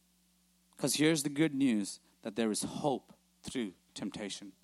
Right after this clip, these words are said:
He will provide a way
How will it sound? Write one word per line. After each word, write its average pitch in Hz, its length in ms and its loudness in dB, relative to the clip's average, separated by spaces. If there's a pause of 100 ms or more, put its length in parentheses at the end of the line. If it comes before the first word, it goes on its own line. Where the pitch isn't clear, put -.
(460)
He 175 280 2
will 156 580 6 (340)
provide 156 800 8
a 156 100 6
way 151 640 6